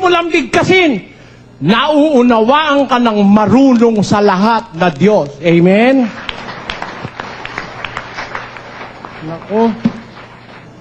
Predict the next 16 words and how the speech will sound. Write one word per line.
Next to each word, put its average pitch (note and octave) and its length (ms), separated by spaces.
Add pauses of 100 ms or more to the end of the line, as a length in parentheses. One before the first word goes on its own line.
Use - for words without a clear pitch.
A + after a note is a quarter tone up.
(320)
ayaw A3+ 400
ng B3 220 (100)
totoo B3+ 320
nung C4 220
iba. E4+ 260 (1120)
Eh, D4+ 80
nasa F4 320
Biblia D#4 400
to G4 160
eh. B4 340 (800)
Bibliang D#4 480
Katoliko C#4+ 640
naman C4+ 240
ang C#4 80
binabasa B3 640
namin. D#4 480